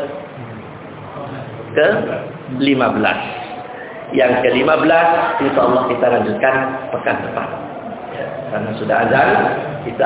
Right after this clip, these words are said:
akhiri dulu. Yang kelima belas nanti kita lanjutkan pekan depan, yaitu tentang kaum muslimin akan dikuasai oleh bangsa barat. Nah, ini juga tidak kalah menariknya fakta sejarahnya.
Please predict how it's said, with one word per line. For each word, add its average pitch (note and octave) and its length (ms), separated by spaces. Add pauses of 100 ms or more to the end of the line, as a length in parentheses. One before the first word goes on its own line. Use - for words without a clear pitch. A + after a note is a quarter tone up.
(120)
akhiri A#2 240
dulu. - 520 (360)
Yang B2+ 280
kelima B2+ 280
belas C#3 400
nanti B2+ 240
kita C3 240
lanjutkan - 800
pekan C3+ 300 (540)
depan, A2 280 (320)
yaitu C3+ 480 (480)
tentang C#3+ 480
kaum C#3+ 280
muslimin C#3+ 440
akan C#3+ 320
dikuasai C3 640
oleh C#3 220 (100)
bangsa B2 440
barat. A2+ 320 (2000)
Nah, A#2+ 160
ini C3+ 80
juga C3+ 240
tidak C3 240
kalah C#3 240
menariknya D3+ 640
fakta - 400
sejarahnya. A2 440